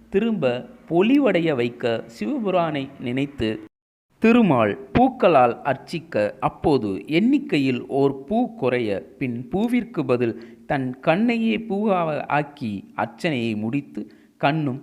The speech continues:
சக்கராயுதமும் பெற்றாராம். சலந்தரனை அழிக்க தக்கன் உண்டாக்கிய யாகத்தின் போது வீரபத்ரர் மீது ஏவ அந்த சக்கராயுதத்தை வீரபத்ரர் அணிந்திருந்த கபால மாலையில் இருந்த ஓர் கபாலம் விழுங்கிவிட்டதாம்.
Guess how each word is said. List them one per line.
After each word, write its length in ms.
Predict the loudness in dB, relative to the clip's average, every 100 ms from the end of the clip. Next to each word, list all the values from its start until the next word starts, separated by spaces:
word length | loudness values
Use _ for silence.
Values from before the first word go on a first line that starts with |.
| -12
சக்கராயுதமும் 880 | -6 -6 -2 -2 0 -2 -2 -4 -6 -6
பெற்றாராம். 580 | -8 -4 -2 0 -2 -8 -20 _ _ -2
சலந்தரனை 600 | 2 4 2 2 -2 -4 -2
அழிக்க 480 | -2 -2 -2 0 0 -2
தக்கன் 400 | -4 -2 -4 -4 -2
உண்டாக்கிய 600 | -2 2 0 0 -4 -4 -2
யாகத்தின் 640 | -2 -2 -2 -6 -4 -4 0
போது 260 | 0 -2 -6 -12 -16 -2
வீரபத்ரர் 680 | 0 2 0 -4 0 -2 0
மீது 260 | -4 -4 -2 0
ஏவ 240 | 0 -2 -6 -6
அந்த 340 | -4 -2 -4
சக்கராயுதத்தை 840 | -4 -4 0 0 2 0 -2 -4 -4 -6 -8
வீரபத்ரர் 720 | -4 -2 -2 -4 -2 -2 -2 -2
அணிந்திருந்த 580 | -4 -2 -4 -2 -2 -2 -4 -16 -10
கபால 460 | -4 2 2 2 0
மாலையில் 460 | -2 -2 -2 -2 -2
இருந்த 280 | -2 0 -2 -2 -2
ஓர் 240 | -2 0
கபாலம் 520 | -2 2 2 2 0 -2
விழுங்கிவிட்டதாம். 800 | -2 -4 -4 -6 -6 -6 -6